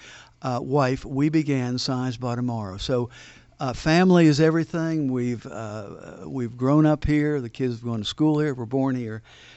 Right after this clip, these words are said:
So it is our community. And one of the things that really is important to me is giving back. And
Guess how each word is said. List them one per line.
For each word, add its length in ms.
So 420
it 200
is 180
our 240
community. 760
And 180
one 200
of 100
the 80
things 380
that 120
really 580
is 340
important 560
to 100
me 220
is 100
giving 380
back. 280
And 220